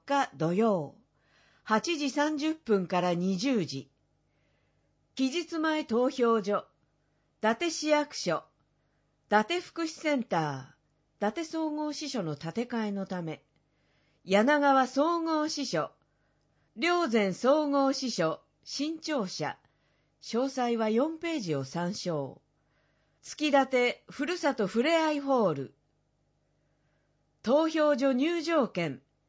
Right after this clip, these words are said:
はがきに同一世帯の入場券を記載して発送します。切り離して必ず本人が持参してください。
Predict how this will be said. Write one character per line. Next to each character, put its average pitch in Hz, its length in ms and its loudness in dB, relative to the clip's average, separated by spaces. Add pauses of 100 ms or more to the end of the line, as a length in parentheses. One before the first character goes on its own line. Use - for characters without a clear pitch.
(760)
は 202 180 0
が 285 160 2
き 277 120 -4
に 254 380 -2
同 262 280 4
一 330 140 -4
世 339 260 -6
帯 269 200 4
の 190 120 2
入 247 280 2
場 330 240 0
券 202 320 0
を 156 80 -2
記 - 120 -10
載 285 320 0
し - 100 -8
て 277 100 2
発 175 300 -2
送 208 200 0
し 202 140 -4
ま 190 180 0
す。 - 160 -20 (560)
切 226 180 0
り 302 120 4
離 277 300 4
し - 140 -8
て 254 300 0 (280)
必 220 140 2 (280)
ず 277 120 0
本 339 240 0
人 214 220 2
が 160 120 0
持 156 140 -6
参 254 280 0
し - 80 -8
て 240 120 0
く 247 100 -4
だ 233 140 2
さ 226 220 0
い。 175 140 -6